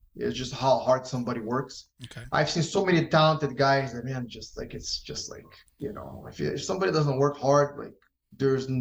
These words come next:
Speaker 1: there's nothing you could do for them, because eventually they're gonna go with someone that's just as talented, and the hard work is gonna make a huge difference, right? Then I think is athleticism,
Speaker 2: Mm-hmm.
Speaker 1: you know, whether that's in, you know, I'm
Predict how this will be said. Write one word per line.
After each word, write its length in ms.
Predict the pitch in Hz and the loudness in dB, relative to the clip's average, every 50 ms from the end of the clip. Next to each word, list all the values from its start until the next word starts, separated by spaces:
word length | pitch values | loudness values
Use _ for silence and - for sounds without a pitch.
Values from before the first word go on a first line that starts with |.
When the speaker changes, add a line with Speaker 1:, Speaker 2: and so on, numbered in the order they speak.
| 123 120 | 0 0
Speaker 1:
there's 240 | 117 131 135 127 123 | 2 2 2 2 4
nothing 260 | 139 139 139 - 135 | 2 2 2 2 0
you 100 | 127 127 | -2 -2
could 160 | - - 113 - | -2 -6 -6 -8
do 80 | 120 | -8
for 160 | - - - | -8 -8 -8
them, 180 | - - 110 110 | -6 -6 -6 -6
because 280 | 113 123 - 127 117 135 | -6 -4 -4 0 0 0
eventually 380 | 123 131 143 143 - - 139 | 2 4 2 2 2 2 2
they're 120 | 127 131 120 | 2 2 0
gonna 160 | 131 127 123 | 0 0 0
go 140 | 117 127 123 | 0 0 0
with 120 | 123 - | 0 0
someone 280 | - 131 120 120 123 120 | -2 -2 0 0 0 0
that's 180 | 123 120 - | 0 -2 -2
just 220 | - 135 - - - | -4 -4 -4 -4 -6
as 100 | 123 - | -6 -2
talented, 520 | - 120 120 120 123 120 - 113 110 - - _ _ _ _ _ _ _ _ _ _ _ _ _ - | 0 0 2 2 0 -2 -4 -6 -8 -8 -12 _ _ _ _ _ _ _ _ _ _ _ _ _ -4
and 180 | 135 127 127 | -2 0 2
the 80 | 123 123 | 0 0
hard 240 | - 131 135 123 123 | 2 0 0 2 0
work 200 | 127 127 123 123 | -2 -2 -2 -4
is 80 | 123 113 | -6 -6
gonna 140 | 117 117 113 | -6 -4 -4
make 180 | 117 120 110 | -4 -4 -4
a 60 | 117 | -4
huge 260 | 107 117 117 110 - - | -4 -4 -6 -6 -6 -8
difference, 360 | 117 117 - - 113 104 - | -8 -8 -8 -10 -12 -8 -4
right? 180 | 113 117 117 - - _ _ _ _ _ _ - | -4 -4 -4 -6 -10 _ _ _ _ _ _ 2
Then 120 | 156 170 | 4 6
I 100 | 175 165 | 6 6
think 220 | 170 - 165 - - | 4 2 0 0 2
is 120 | 139 135 | 2 0
athleticism, 640 | 127 - - 139 143 147 147 143 - 151 147 160 170 170 - - _ _ _ _ _ _ _ - | 0 -2 0 4 4 4 4 2 0 -4 -2 -2 -4 -4 -6 -10 _ _ _ _ _ _ _ -8
Speaker 2:
Mm-hmm. 120 | 139 120 | -4 0
Speaker 1:
you 60 | 120 | 0
know, 120 | 127 135 131 | 2 2 2
whether 320 | 123 127 139 139 143 135 | 2 2 2 4 4 2
that's 320 | - 139 131 131 - - | 2 2 0 -2 -2 -8
in, 340 | 139 131 131 131 127 120 - - _ _ _ _ _ _ _ _ _ _ _ _ _ _ _ _ _ _ _ _ _ _ _ _ | -8 -6 -4 -2 -2 -4 -6 -10 _ _ _ _ _ _ _ _ _ _ _ _ _ _ _ _ _ _ _ _ _ _ _ _
you 80 | 131 120 | -4 -4
know, 80 | 107 | -4
I'm 220 | 98 104 101 - | -4 -6 -8 -8